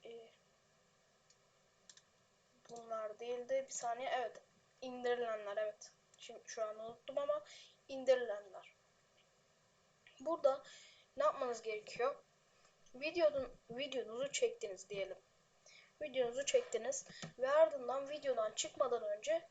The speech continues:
böyle bir bunlar gibi bir poz vermeniz gerekiyor ve bu pozu da, e, nasıl yaptığınızı hemen göstereyim. Şu şekilde ben de O B S'ten yapayım.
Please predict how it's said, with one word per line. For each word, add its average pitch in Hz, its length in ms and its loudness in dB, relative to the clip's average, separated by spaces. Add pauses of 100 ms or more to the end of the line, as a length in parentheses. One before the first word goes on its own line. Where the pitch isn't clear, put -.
(140)
böyle 494 360 12
bir 587 140 4 (1000)
bunlar 277 360 2
gibi 247 260 -4
bir 302 100 0
poz 269 380 4
vermeniz 208 460 0
gerekiyor - 500 4 (140)
ve 294 160 4
bu 285 160 -6
pozu 240 300 0
da, 302 260 2 (680)
e, 180 100 -10 (460)
nasıl 247 280 -2
yaptığınızı 233 420 0
hemen 240 300 0
göstereyim. 226 600 -4 (1300)
Şu - 60 -18
şekilde 247 380 -6
ben 247 200 -2
de - 60 -2
O 254 260 4
B 247 100 2
S'ten 247 260 -4
yapayım. 226 440 -8